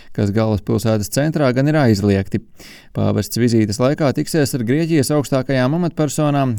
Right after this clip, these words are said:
Grieķijas baznīcas arhibīskapu, kā arī nelielo Grieķijas katoļu kopienu. Savā pirmajā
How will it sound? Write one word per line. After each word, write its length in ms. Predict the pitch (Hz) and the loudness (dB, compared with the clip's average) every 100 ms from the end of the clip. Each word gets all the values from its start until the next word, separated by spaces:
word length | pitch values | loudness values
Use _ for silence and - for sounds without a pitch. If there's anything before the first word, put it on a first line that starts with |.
| 110 | -2
Grieķijas 400 | 143 156 139 101 | -4 0 0 2
baznīcas 560 | 113 143 165 139 - 143 | 0 0 0 0 -2 -6
arhibīskapu, 640 | 127 135 135 135 - 127 123 | -4 -2 0 0 -2 -6 -4
kā 220 | 127 123 | -2 0
arī 100 | 123 131 | 0 -2
nelielo 400 | 131 120 117 117 | -2 -2 0 0
Grieķijas 480 | 120 131 131 123 - | 0 -2 0 -2 -2
katoļu 560 | 127 123 - 98 98 98 | -4 -4 -4 -2 -2 -2
kopienu. 560 | 104 110 107 101 104 - - - - - - - | 0 0 2 2 2 -2 -16 -20 -20 -20 -20 -12
Savā 300 | - 104 104 | -2 0 2
pirmajā 380 | 120 143 175 | 0 2 2